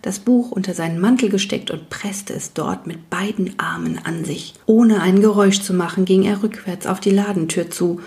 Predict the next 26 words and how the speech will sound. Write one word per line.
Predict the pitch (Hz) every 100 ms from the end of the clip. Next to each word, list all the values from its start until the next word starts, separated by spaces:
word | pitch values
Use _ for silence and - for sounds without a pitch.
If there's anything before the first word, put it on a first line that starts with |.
| - - -
wobei | 156 147 156 156
er | 151
die | -
andere | 165 175 170 160 156
Tür, | - 226 165 -
die | -
zum | - 160
Kabinett, | - 165 160 175 196 - - - -
ängstlich | 214 262 - - 190 185 -
im | - -
Auge | 160 165 160
behielt. | 156 - - - - -
Vorsichtig | - - 190 165 160 156 - 185 190 - -
drückte | - - - -
er | - 165 160
auf | 156 -
die | 190
Klinke. | - - 170 - 202 - -
Er | 202 196
wollte | 247 277 285
verhindern, | - 196 196 233 277 294 285 -
dass | 220 -
die | 240
Messingglöckchen | 233 254 262 196 180 190 190 - 196
Lärm | 190 202 214 202
machten, | 185 185 - 190 190